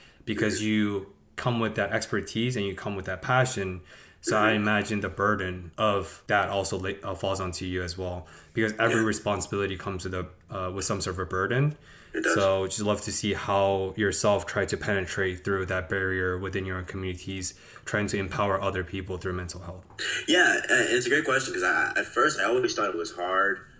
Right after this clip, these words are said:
Speaker 2: Um, I grew up in, like I said, a suburban town, so that didn't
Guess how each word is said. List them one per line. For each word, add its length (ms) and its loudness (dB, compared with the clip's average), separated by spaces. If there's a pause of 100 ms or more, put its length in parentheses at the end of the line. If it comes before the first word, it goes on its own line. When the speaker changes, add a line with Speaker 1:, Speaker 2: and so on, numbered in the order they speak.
(180)
Speaker 2:
Um, 120 0
I 140 4
grew 160 0
up 140 -4
in, 80 2
like 160 -2
I 60 -2
said, 180 0
a 180 -6
suburban 380 0
town, 360 4 (340)
so 760 2
that 100 2
didn't 160 0